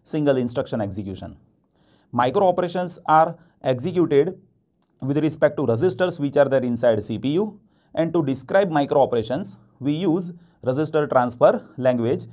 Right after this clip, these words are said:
that is also referred as R T L language, right? Now, what I'll do is I'll explain you one practical example. So in that, first what I need to do is I need to explain you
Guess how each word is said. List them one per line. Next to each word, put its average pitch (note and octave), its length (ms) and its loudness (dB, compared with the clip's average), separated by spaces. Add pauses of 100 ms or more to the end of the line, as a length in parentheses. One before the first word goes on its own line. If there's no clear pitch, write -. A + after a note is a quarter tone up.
(220)
that - 160 2
is D3+ 80 0
also C#3 300 4
referred B2 280 0
as G#3+ 180 -2 (120)
R C3 220 2
T B2 200 -2
L B2 80 2
language, G2+ 480 -6 (340)
right? C3 240 4 (440)
Now, F#3 380 2
what E3 160 4
I'll F3+ 140 6
do D3+ 120 2
is G#3+ 160 0 (300)
I'll D3 160 0
explain E3+ 460 -4
you E3+ 80 -4
one D#3 320 -2
practical C3+ 420 0
example. A2+ 560 0 (380)
So B2+ 220 -2
in F3+ 240 -2
that, C#3+ 260 4 (380)
first - 360 2 (120)
what D3+ 180 2
I E3+ 80 2
need D#3+ 180 -4
to D#3 120 -2
do C3 160 0
is G3 200 -4
I C#3 80 -2
need C#3+ 220 -4
to D3+ 60 0
explain E3+ 420 -4
you E3+ 280 -2